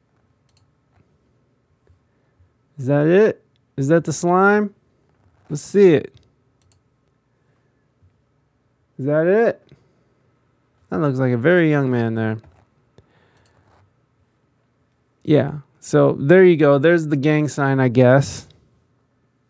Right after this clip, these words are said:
Uh, there it is. There you go, Young Thug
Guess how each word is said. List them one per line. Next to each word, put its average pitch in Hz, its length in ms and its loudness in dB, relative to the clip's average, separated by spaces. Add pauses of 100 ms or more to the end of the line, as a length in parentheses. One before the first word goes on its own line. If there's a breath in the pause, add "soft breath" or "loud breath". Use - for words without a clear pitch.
(1080)
Uh, 127 840 0 (1700)
there 135 220 2
it 117 60 -2
is. 113 380 -4 (1000 soft breath)
There 156 100 -2
you 160 60 2
go, 156 160 2
Young 156 280 0
Thug 160 520 2